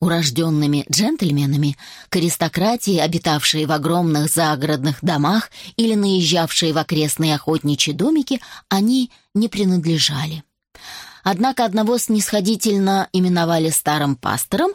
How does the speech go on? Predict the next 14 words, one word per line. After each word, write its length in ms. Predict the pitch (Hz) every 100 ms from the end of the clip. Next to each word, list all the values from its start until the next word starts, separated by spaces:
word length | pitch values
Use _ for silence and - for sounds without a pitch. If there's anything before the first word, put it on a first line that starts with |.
| - - -
а 240 | 214 214 208
другого 440 | 208 220 285 285
ласково 540 | 214 220 - 202 190 - _ -
«нашим 400 | 160 202 202 139
доктором» 520 | 139 135 - 151 143 - _ _ -
и 100 | 226
не 160 | 220
относили 580 | 214 196 190 - 240 240
к 80 | -
какому-либо 720 | 185 180 226 233 226 196 196
определенному 800 | - 208 226 196 165 143 143 165 175
классу 480 | 139 139 - 156 -
общества. 680 | 147 - - 143 - - - _ _ _ _ _ _ _ _ _ _ _ _ 175
Джентри – 640 | 175 254 277 240 226 214